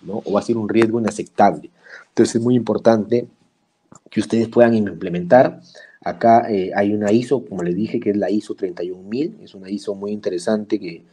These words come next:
que se la recomiendo que la revisen, porque esta, esta iso te da las pautas para,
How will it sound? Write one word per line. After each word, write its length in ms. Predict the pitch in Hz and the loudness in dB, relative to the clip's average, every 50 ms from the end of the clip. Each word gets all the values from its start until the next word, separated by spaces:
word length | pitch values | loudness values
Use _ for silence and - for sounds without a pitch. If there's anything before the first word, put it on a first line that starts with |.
| _ _ _ _ - - _ _ _ - | _ _ _ _ -20 -20 _ _ _ -14
que 80 | 87 | -10
se 100 | - - | -4 -2
la 120 | 95 90 87 | 0 0 0
recomiendo 500 | - 87 - 90 90 95 101 107 117 107 | 0 0 -2 -2 2 2 4 4 4 4
que 80 | 101 | 4
la 100 | 90 90 | 2 2
revisen, 720 | 87 87 87 92 104 113 117 - 127 127 135 165 175 - - _ _ _ _ _ _ _ _ _ _ _ _ _ _ _ _ _ - - - | 2 2 4 4 4 4 2 2 0 0 0 -2 -6 -10 -16 _ _ _ _ _ _ _ _ _ _ _ _ _ _ _ _ _ -20 -16 -2
porque 260 | - 113 107 - 123 | 0 0 2 4 2
esta, 220 | 120 - - 120 110 | 2 4 6 6 6
esta 460 | 110 110 - - 113 104 - - 113 | 6 6 4 2 0 2 4 6 8
iso 300 | 107 110 107 - - 117 | 8 8 6 4 2 2
te 100 | - 104 | 2 2
da 140 | 92 90 90 | 2 2 4
las 260 | 95 101 98 - - | 4 2 2 2 -2
pautas 580 | - - 120 113 107 101 98 101 104 101 92 - | 2 6 6 6 6 4 2 0 -2 -2 -2 -2
para, 520 | _ - 101 98 95 98 98 98 101 - | _ -2 -2 -2 -2 -2 -4 -6 -8 -12